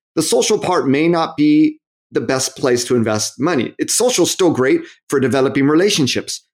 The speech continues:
with influencers, right? With, with, uh, content creators, uh, brand awareness. So it has its role. Each one of these has its role, but you can't expect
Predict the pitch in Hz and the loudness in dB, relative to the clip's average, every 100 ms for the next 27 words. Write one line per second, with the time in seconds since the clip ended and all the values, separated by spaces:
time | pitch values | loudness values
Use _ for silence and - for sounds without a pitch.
0 | _ 127 143 202 - 110 98 87 101 107 | _ 0 2 2 0 -2 -4 -6 -6 -2
1 | 113 120 - _ 135 127 - 139 135 - | -2 -4 -10 _ -2 -2 0 0 0 -2
2 | 135 123 - 202 170 135 - 110 104 101 | -4 -4 -2 -2 -2 -2 -2 -2 -2 -6
3 | - _ _ - 131 120 151 175 185 156 | -8 _ _ -6 -6 -2 -2 0 2 2
4 | 180 147 - - 147 - - - 170 240 | 2 0 -2 -2 -2 -4 -6 -4 -2 -2
5 | 240 156 117 123 175 143 - 220 143 143 | -2 -4 -2 0 2 2 0 -4 -4 -2
6 | 156 233 135 120 120 113 - 110 165 170 | -2 0 0 0 -2 -4 -4 -2 0 0
7 | 104 113 123 _ _ _ _ _ _ - | -2 -4 -10 _ _ _ _ _ _ -14
8 | 120 156 156 - 147 165 - 214 220 185 | -2 -2 -2 -4 -4 -2 -2 -4 -2 -2
9 | - - 165 165 | -4 -2 -4 -6